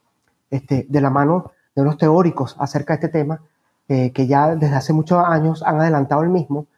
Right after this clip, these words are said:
Ese es el trabajo que estoy haciendo por, eh, ahorita en, en el, en el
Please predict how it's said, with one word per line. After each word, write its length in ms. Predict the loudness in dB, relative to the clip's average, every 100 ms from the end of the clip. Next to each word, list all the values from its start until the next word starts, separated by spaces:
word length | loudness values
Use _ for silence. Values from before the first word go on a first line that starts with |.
| _ _ _
Ese 100 | -8
es 80 | -2
el 120 | -2
trabajo 220 | 0 -2 0
que 80 |
estoy 140 | -2 -2
haciendo 240 | -2 -2
por, 180 | -4 -8 -6
eh, 140 | -6
ahorita 460 | -2 0 0 0 -2
en, 280 | -2 -4 -4
en 100 | -4
el, 180 | -4 -4
en 140 | -4 -6
el 220 | -6 -10